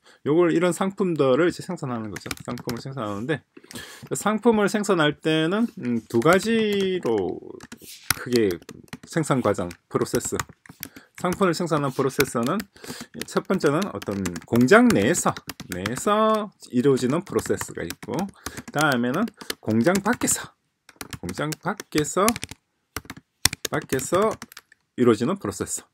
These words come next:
진행되는 프로세스로 둘로 나눌 수가 있어요. 공장 내에서 이루어지는 거 우리가 흔히 이제 제조업이라고 표현하고, 그리고 공장 밖에서 진행되는 것을 요걸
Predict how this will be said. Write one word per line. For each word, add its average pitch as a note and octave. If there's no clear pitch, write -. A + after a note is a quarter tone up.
진행되는 G2+
프로세스로 -
둘로 D3
나눌 D3+
수가 D3
있어요. C#3
공장 A3
내에서 G3
이루어지는 E3
거 C3
우리가 C3+
흔히 C3
이제 G#2
제조업이라고 G#2
표현하고, F#2+
그리고 -
공장 D#3
밖에서 G3
진행되는 B2
것을 F#3+
요걸 A2